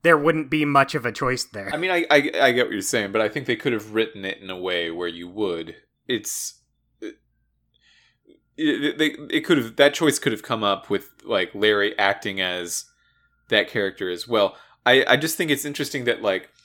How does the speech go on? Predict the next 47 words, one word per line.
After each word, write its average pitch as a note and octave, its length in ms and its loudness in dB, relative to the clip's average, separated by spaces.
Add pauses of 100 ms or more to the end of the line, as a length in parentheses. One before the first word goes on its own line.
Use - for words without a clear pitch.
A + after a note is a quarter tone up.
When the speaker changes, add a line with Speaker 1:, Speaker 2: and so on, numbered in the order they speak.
(240)
Speaker 2:
they B2+ 120 4
need B2+ 160 -8
to A#2 80 -4
really D3+ 360 2
fast C#3 380 2
introduce B2+ 380 -2
this - 160 -6
character A2+ 380 0
to G#2 140 -2
really C#3 380 0
fast B2+ 400 -2
get A2 160 -2
rid A2+ 220 0
of G#2+ 120 -2
this G2+ 160 -4
character G2 560 -4 (720)
just C#3 260 6
to D3 140 2
make B2 220 2
these A#2+ 260 0
Speaker 1:
<laughs> - 40 0
Speaker 2:
other D3+ 260 6
characters A2+ 560 2
that A#2 120 -6
you A2 120 -8
were G#2 280 -2
also D3+ 440 4
not B2 280 -2
gonna A2 160 -4
see G#2+ 260 2
after G2+ 220 0
this F#2+ 180 -4
episode F#2 560 -4 (260)
feel A#2 320 2
like G#2 180 2
more G2+ 220 0
of F#2+ 80 -2
a F#2 80 -2
big E2+ 220 -6
deal. - 320 -8 (1120)
Speaker 1:
It, F3+ 240 4
it E3 180 0
really F3+ 460 4
reminds D3+ 520 4
me D#3 140 0
of, C3+ 300 2
uh, B2+ 220 0